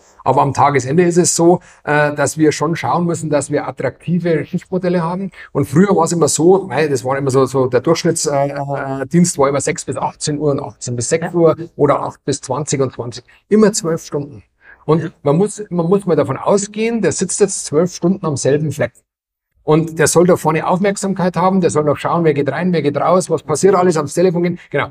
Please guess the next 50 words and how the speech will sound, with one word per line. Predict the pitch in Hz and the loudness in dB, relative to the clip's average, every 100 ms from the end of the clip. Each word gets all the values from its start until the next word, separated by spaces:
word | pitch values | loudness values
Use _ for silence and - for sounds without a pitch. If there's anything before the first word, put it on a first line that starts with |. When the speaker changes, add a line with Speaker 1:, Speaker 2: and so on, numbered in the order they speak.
| _ - | _ -6
Speaker 1:
Und | 147 | -2
dann | 160 | 0
war | 190 | 0
es | 185 | -2
so, | - 196 | -2 0
dass | 185 | 0
ich | 180 | -2
vor | 180 143 | -4 -6
zwei | - 147 | -4 -4
bis | 170 - | -4 -4
drei | 139 127 | -4 -2
Jahren | 117 151 196 | -2 -2 -4
angefangen | 151 185 196 185 190 151 | -2 0 0 -2 -4 -2
habe, | 170 180 | -2 -2
ein | 139 | -2
Acht-Stunden-Schichtmodell | - 147 - _ - 170 175 175 - 190 - 131 113 113 | -6 -8 -10 _ -4 0 0 -2 -2 -6 -6 -8 -6 -6
einzuführen. | 120 110 101 - 101 _ _ _ - | -10 -10 -12 -14 -20 _ _ _ 0
Das | 135 - | 0 2
heißt, | 139 202 202 | 0 0 2
wir | 147 | 2
haben | 147 127 | 2 0
angefangen, | 160 208 202 185 202 208 208 - | 2 2 2 0 2 0 -4 -6
die | 131 | -6
vierundzwanzig | - 190 202 170 151 143 | 2 4 4 0 -2 -2
Stunden | - 180 175 | 0 0 0
durch | 151 120 | -2 -2
drei | 117 135 | -2 -4
zu | 131 | -6
teilen. | - 101 - 98 _ _ | -12 -12 -12 -14 _ _
Speaker 2:
Mhm. | 123 123 - | -6 -6 -4
Speaker 1:
Und | 139 170 | 2 4
das | 185 | 6
war | |
natürlich | 196 - 190 170 | 4 4 4 4
eine | 165 | 2
ganz | 143 175 - | -2 -4 -4
gute | 196 180 147 | -4 0 -2
Geschichte, | 135 208 - 233 | 0 -4 0 2
weil | 196 | 2
dann | 160 | 2
hatten | 143 - 143 | -2 -2 -2
die | |
Mitarbeiter | 147 165 156 143 143 151 | 0 0 0 -2 -2 -2
immer | 151 | 0
mal | 135 117 | 0 0
Frühschicht, | - 233 214 226 175 | -2 -6 -6 -6 -6
mal | - - | -6 -4
Spätschicht, | - 180 185 180 | -2 -2 -2 -4
mal | 123 | -6
Nachtschicht | 139 165 - 185 | -6 -6 -4 -6